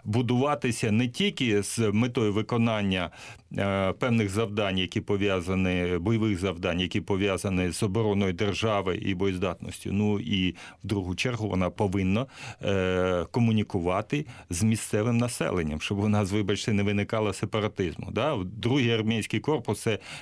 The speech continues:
яскравий приклад недолугості наших стратегів часів Кучми, коли, е, фактично ми знищуємо корпус, е, в, е, Донецьку,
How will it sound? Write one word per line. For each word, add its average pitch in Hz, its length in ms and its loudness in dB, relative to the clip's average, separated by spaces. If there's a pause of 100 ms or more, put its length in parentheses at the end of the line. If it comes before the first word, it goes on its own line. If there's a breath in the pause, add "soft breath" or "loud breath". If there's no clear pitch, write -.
(180 loud breath)
яскравий 143 640 2
приклад 127 720 -2
недолугості 120 960 4
наших 98 400 0
стратегів 120 760 0 (240 loud breath)
часів 113 360 0
Кучми, 101 460 0 (420 loud breath)
коли, 110 320 2
е, 98 320 2
фактично 113 640 -2
ми 110 180 4
знищуємо 104 760 2
корпус, - 600 -2
е, - 40 -6 (340)
в, 92 240 -2
е, 95 580 0
Донецьку, 135 720 0